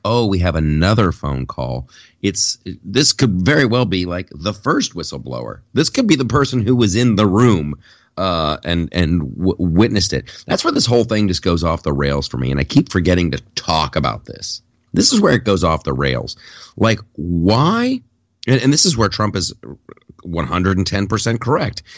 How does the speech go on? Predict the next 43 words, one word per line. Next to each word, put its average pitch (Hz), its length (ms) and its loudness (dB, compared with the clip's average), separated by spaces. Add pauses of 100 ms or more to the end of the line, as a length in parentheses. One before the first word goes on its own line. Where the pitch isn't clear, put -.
(220)
So, 131 500 2 (800)
so 131 180 2
you're 165 200 4
the, 170 100 -4
you're 165 160 0
President 127 420 -2
Trump, - 240 -14
and, 113 200 -8
and 120 300 -4
for, 113 220 -8
for 127 180 -2
this 123 200 0
exercise, 85 580 -2
we'll 82 120 0
go 82 200 0
with, 76 520 -2
we'll 90 180 2
go 90 200 4
with 87 200 4
a 82 60 -2
thing 82 260 0
where 76 320 2 (220)
we'll 80 120 4
pretend 104 320 4
there 82 140 4
was 76 260 0
quid 67 320 -6
pro 57 220 -6
quo. - 400 -8
We'll 98 120 4
pretend 110 420 4
that 87 80 0
he 90 120 0
said, 78 400 0 (260)
"Hey, 101 200 2
either 92 360 4
do 92 260 4
this 85 240 0
or 69 140 0
else," - 300 -10
which 117 180 4
he 127 100 8
didn't, - 380 -2